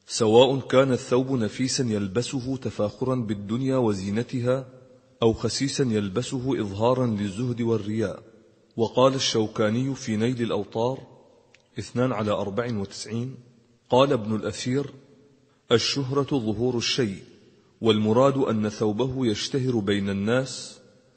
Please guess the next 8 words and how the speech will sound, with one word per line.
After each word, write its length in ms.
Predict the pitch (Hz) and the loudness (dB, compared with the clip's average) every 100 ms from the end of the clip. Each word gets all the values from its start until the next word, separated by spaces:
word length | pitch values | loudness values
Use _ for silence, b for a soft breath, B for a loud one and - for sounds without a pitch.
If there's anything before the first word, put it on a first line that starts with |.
| _ | _
لمخالفة 840 | 120 117 107 117 110 123 135 - 117 | -2 0 2 2 2 0 -4 -6 -2
لونه 440 | 110 110 127 131 | 0 0 -2 -4
لألوان 560 | 113 101 104 110 131 120 | -2 0 2 2 2 0
ثيابهم، 640 | - 107 104 110 95 90 - - - _ b b b | -4 -4 -2 -4 -6 -10 -14 -20 -20 _ b b b
فيرفع 560 | - 113 120 139 - 120 | -2 2 2 2 -2 0
الناس 480 | 113 107 120 127 - | 0 2 0 -2 -4
إليه 500 | 113 117 131 120 117 | -2 0 0 0 -2
أبصارهم، 640 | - 135 113 98 87 | -2 0 2 0 -6